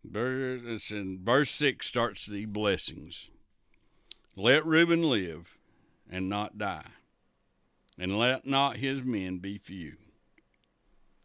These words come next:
And this is the blessing of Judah." And he said, "Hear, Lord, the voice of Judah, and bring him unto his people. Let his hands be sufficient for him, and be thou a help to him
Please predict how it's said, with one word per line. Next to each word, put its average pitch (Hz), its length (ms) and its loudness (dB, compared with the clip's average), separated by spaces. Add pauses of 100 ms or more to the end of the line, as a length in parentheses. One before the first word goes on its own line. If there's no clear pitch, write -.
(320)
And 92 160 -4
this 123 280 0
is 113 100 -8
the 107 80 -6
blessing 123 500 -2
of 135 160 -4
Judah." 123 440 -2 (840)
And 101 200 2
he 123 180 4
said, 95 520 -4 (340)
"Hear, 147 240 4
Lord, 107 400 2
the 101 80 -4
voice 113 400 0
of 104 160 -8
Judah, 110 480 0 (400)
and 92 200 -2
bring 131 300 4
him 131 320 2
unto 110 340 -2
his 127 200 -2
people. - 520 -8 (560)
Let 107 200 0
his 127 320 0
hands 135 420 0
be 120 220 -4
sufficient 110 720 -6
for 82 180 -10
him, 80 400 -10 (800)
and 98 240 0
be 127 240 4
thou 123 520 4
a 98 40 2
help 139 460 0
to 95 180 -4
him 95 420 -4